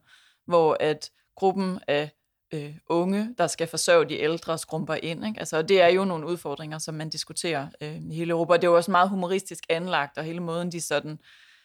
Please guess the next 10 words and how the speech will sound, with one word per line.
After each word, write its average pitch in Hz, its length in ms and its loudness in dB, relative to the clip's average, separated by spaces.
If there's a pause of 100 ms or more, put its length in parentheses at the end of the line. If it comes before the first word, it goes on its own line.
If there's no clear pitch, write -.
(120)
reklamerede 170 440 4
for 156 80 -6
det 160 120 -2
her 151 40 -4
program, 156 460 -2
var 131 80 0
jo 135 160 0
også 160 400 -2
med, 143 400 -10 (460)
øh, 143 220 -8